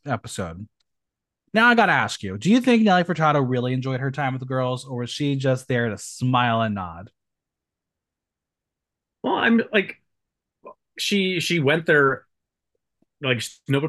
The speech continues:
Speaker 2: I'm sure nobody forced her to go. So I'm
Speaker 1: Sure.
Speaker 2: sure no matter what, what it was, like, the part of her wanted to be there. So, um, but I don't know, like, you don't know the behind the scenes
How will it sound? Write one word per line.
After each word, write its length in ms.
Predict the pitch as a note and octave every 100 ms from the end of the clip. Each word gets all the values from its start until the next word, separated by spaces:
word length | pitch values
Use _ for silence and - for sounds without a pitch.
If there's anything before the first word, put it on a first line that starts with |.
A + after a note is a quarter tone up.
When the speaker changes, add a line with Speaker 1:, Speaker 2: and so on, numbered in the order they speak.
| -
Speaker 2:
I'm 120 | C#3+
sure 140 | B2 D#3+
nobody 240 | C#3+ C#3+
forced 480 | - - B2 B2+ -
her 120 | G#2+
to 100 | G2
go. 420 | G2+ A#2 D#2+ C2 - - - _
So 240 | - B2+
I'm 100 | A#2+
Speaker 1:
Sure. 420 | A#2 D#3 C#3+ C3+ A#2+
Speaker 2:
sure 80 | _ _ _ _ _
no 80 | D3+
matter 180 | D#3 C#3
what, 240 | C#3 C#3+
what 120 | F3 F3
it 100 | C3+
was, 240 | B2 A#2
like, 240 | A#2+ A2+
the 80 | C3
part 240 | A#2+ C#3 C3
of 60 |
her 220 | A#2 G#2 -
wanted 240 | A#2 A#2 G#2+
to 60 |
be 120 | A2 G#2+
there. 260 | E2+ C#2+
So, 320 | - G#2+ G2 - _ _ _ -
um, 540 | G2+ G#2 G2+ G2 G2 - _ _ _ _ _ _ _ _ _ _ _ -
but 340 | B2 A2 G#2+ _ _ _ _ _ _
I 80 | E3+
don't 0 | D3+
know, 100 | G#3 -
like, 300 | C3+ B2+ A2+ _ _ _ _ _ _ _ _ C3
you 120 | C#3
don't 140 | D#3
know 120 | D3+
the 60 | D3
behind 320 | C3 C#3+ C#3+
the 40 | B2
scenes 560 | C#3 D#3 A#2 - -